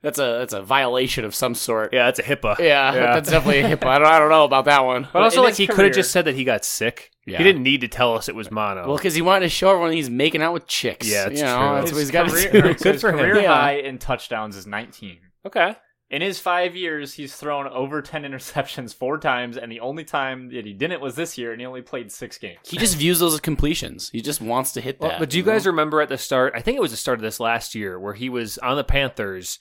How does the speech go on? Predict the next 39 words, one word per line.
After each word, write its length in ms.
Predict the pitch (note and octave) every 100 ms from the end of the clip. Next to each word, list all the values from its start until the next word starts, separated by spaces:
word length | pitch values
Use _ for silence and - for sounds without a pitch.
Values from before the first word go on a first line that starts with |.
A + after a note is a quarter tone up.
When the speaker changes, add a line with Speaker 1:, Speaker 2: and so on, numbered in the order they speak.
| _ _ _ -
Speaker 2:
and 100 | C3
he, 160 | D#3+
like, 240 | D#3+ C#3+ -
ran 580 | B2+ G#2+ A#2+ A#2 B2 C3+
for, 160 | - C3
like, 160 | A2+
six 280 | - - -
touchdowns 600 | B2+ A#2+ C3+ B2 B2+ B2+
in 100 | G#2+
three 220 | A2 B2+
games 380 | A2+ A2 A#2 A#2+
or 60 | B2
something 260 | C3+ C3
like 200 | C3 C3
that, 140 | C3+ C#3+
and 60 | B2
everyone 140 | D3+
Speaker 3:
Oh, 40 |
Speaker 2:
was 100 | C3+
Speaker 3:
yeah. 40 | B2+
Speaker 2:
like, 100 | B2+
Oh 100 | D#3+
my 140 | G3
Speaker 3:
Everyone's 80 | F3+
like, 80 | E3+
Speaker 2:
God, 100 | G#3+
Speaker 3:
"We 60 | G3
gotta 180 | E3
Speaker 2:
Sam 100 | D#3+
Speaker 1:
Yeah. 60 | B2+
Speaker 2:
Darnold." 440 | C#3+ A3+ G3 G#2 C3+
Speaker 1:
Yeah. 340 | A#2+ G2+ G2+ - _ -
Speaker 2:
And 140 | B2
then 80 | C#3
he 120 | C3+
remembered 500 | C3+ B2 A#2+ A#2 A2
that 160 | G#2 G#2
he 160 | G#2+ A2
was 260 | G2+ F2+